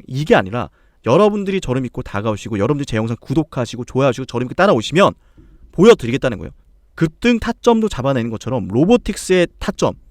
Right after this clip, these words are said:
제가 확실하게 한번 여러분께 잡아드리겠다라는 말씀을 드리는 겁니다. 그죠? 뭐 어떤 식으로 타점을 잡냐면 한의단조 몇 가지 좀 예로 좀 볼게요.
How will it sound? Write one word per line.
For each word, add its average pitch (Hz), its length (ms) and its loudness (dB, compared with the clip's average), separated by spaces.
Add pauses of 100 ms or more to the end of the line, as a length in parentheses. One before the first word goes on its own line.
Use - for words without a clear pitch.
(640)
제가 135 180 -2
확실하게 233 480 0
한번 185 220 0
여러분께 107 260 -4
잡아드리겠다라는 104 1160 -4
말씀을 98 260 -6
드리는 143 220 -4
겁니다. 71 300 -10 (720)
그죠? 135 240 -2 (960)
뭐 123 640 2
어떤 208 320 0
식으로 185 200 -2
타점을 160 420 -4
잡냐면 95 600 -8 (460)
한의단조 160 600 0 (1500)
몇 117 140 -2
가지 165 240 0
좀 143 160 -6
예로 113 460 0
좀 107 100 -8
볼게요. 104 440 -4